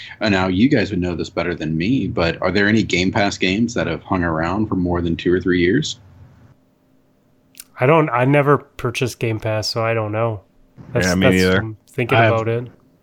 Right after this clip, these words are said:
Speaker 4: got Game Pass because I did that conversion thing where I already had Xbox Live. Now they're charging me fifteen a pop. I can
Speaker 1: You don't
Speaker 4: play on
Speaker 1: count,
Speaker 4: P C.
Speaker 1: though.
Speaker 4: I don't because I never use it.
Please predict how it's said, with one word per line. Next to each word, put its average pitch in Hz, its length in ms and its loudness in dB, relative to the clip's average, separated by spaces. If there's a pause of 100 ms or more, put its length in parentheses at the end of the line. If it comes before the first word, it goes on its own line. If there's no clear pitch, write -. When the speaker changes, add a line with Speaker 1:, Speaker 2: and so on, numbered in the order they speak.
(120)
Speaker 4:
got 107 400 2
Game 123 260 4
Pass 127 320 2
because 117 300 2
I 113 120 6 (220)
did 120 140 2
that 117 180 2
conversion 113 500 0
thing 117 360 2 (100)
where 107 200 4
I 110 60 6
already 113 200 6
had 101 300 2 (440)
Xbox 113 500 0
Live. 107 300 6
Now 107 160 4
they're 107 100 2
charging 107 320 0
me 101 60 2
fifteen 107 400 0
a 95 60 2
pop. 104 300 2 (560)
I 143 80 0
can 151 100 2
Speaker 1:
You - 40 0
don't 185 60 4
Speaker 4:
play 143 100 4
on 131 80 2
Speaker 1:
count, 95 120 0
Speaker 4:
P 123 100 4
C. - 80 -4 (480)
Speaker 1:
though. - 60 -20 (340)
Speaker 4:
I 151 80 2
don't 185 240 2
because 135 400 -2 (500)
I 123 100 -4
never 127 240 -4
use 131 220 -2
it. 107 120 -6